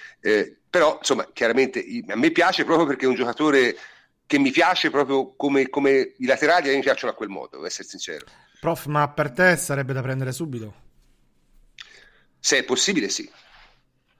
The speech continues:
Speaker 2: E quindi, tornando al
Speaker 1: Se è
Speaker 2: discorso di
Speaker 1: possibile,
Speaker 2: prima,
Speaker 1: sì.
Speaker 2: faremmo fuori Hernanes e Lemina, quindi <laughs> senza ballottaggio.
Speaker 1: Eh, sì. Sì.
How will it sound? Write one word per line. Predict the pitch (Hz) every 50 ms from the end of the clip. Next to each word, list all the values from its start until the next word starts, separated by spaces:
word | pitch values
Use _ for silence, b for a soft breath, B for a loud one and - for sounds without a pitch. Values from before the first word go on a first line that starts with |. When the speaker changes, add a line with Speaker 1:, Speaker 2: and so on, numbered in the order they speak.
| _ _ _ _ _ _ _ _ _ _
Speaker 2:
E | 127 -
quindi, | - 147 151 147
tornando | 127 135 127 143 147 151 147 143
al | 135 135
Speaker 1:
Se | - - 131
è |
Speaker 2:
discorso | 123 - 127 156 165
di | 165 135
Speaker 1:
possibile, | - - 175 151
Speaker 2:
prima, | 147 139 135 123
Speaker 1:
sì. | -
Speaker 2:
faremmo | 135 131 135 131 131 127 117
fuori | - 127 127 127 127 123 123 123 123 120 120 117 113 110 _ _ _ _ _ -
Hernanes | 123 120 120 131 135 135 135 131 127 - - -
e | 123
Lemina, | 117 127 131 143 127 120 113 113 110 107 _
quindi | - 123 117 - -
<laughs> | -
senza | 127 143 139 139 135 143 131
ballottaggio. | 120 135 135 135 127 - - 131 113 107 107 104 - 117 113 - b b b b b b b b b b b b b b b b b _ _ - _ _ _ _ _ _ _ _ _ _ _ _ _ _ _
Speaker 1:
Eh, | - 170 175 175 175 175 175 175 175 175 175 170 170 165 151
sì. | - - - 120 - _ _ _ _ _ b b b b b b b b b b b b b b b b _
Sì. | - - 107 104 - - _